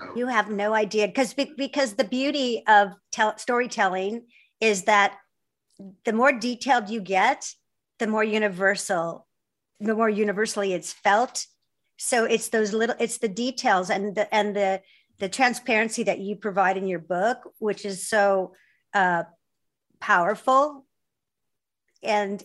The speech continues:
and, you know, it just, it, it, it's like that when you, in any kind of story, whether it's a book or a film, if,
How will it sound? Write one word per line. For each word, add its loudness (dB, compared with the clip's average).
and, -2
you -4
know, -2
it 0
just, -4
it, -6
it, 0
it's -4
like 0
that 4
when -2
you, -8
in -2
any 2
kind 0
of -2
story, -4
whether -2
it's -2
a -4
book -4
or 0
a -6
film, 0
if, -2